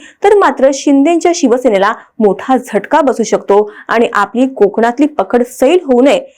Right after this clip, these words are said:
यासाठी यंदा तरी पालकमंत्रीपद भरत गोगावले यांनाच मिळेल असं राजकीय वर्तुळात बोललं जात आहे. मात्र हे राजकारण आहे आणि आयत्या वेळेस काय होईल हे सांगणं जरा कठीणच असतं. अमित शहा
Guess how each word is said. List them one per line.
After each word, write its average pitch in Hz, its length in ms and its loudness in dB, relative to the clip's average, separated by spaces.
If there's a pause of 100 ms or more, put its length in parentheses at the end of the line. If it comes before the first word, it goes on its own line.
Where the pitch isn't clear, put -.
(180)
यासाठी 202 760 -2
यंदा 220 440 0
तरी 359 140 2
पालकमंत्रीपद 330 1080 0 (300)
भरत 254 380 0
गोगावले 196 680 0
यांनाच 214 460 0
मिळेल 214 240 0 (340)
असं 214 200 0
राजकीय 208 460 0
वर्तुळात 254 400 2 (180)
बोललं 220 320 2
जात 180 220 0
आहे. 220 200 -6 (640)
मात्र 190 260 -2
हे 220 280 2
राजकारण 269 460 2
आहे 254 260 -4 (320)
आणि 302 220 0
आयत्या 262 340 0
वेळेस 269 380 2
काय 285 200 0
होईल 262 320 0 (240)
हे 247 100 4
सांगणं 233 460 0 (220)
जरा 254 200 0
कठीणच 233 460 -2
असतं. - 240 -4 (380)
अमित 285 260 4
शहा 269 280 0